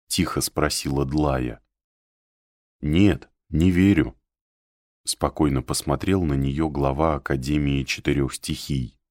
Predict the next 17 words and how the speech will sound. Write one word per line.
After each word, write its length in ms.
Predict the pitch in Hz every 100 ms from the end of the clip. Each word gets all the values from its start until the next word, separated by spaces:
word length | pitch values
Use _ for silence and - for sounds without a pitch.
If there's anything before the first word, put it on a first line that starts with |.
| _ _ _ _ _ _ _
«Я 240 | 71 90
в 80 | 92
это 220 | 95 92
не 160 | 90 87
верю», 420 | 71 71 62 - _ _ _ _
повторил 580 | 71 - 67 64 62 -
он, 300 | 80 92 92 _ _ _ _
глядя 500 | 71 69 76 87 73
в 60 | 65
удивлённые 640 | 67 110 73 71 67 65
глаза 400 | 71 67 67 67
девушки. 580 | 67 67 65 - - - _ _ _ _ _ _ -
«Теперь 580 | 73 - 80 92 - _ _ _ _
я 320 | 73 71 69 -
это 300 | 71 69 76
точно 560 | - - 69 - 73 73
знаю. 500 | 76 69 64 58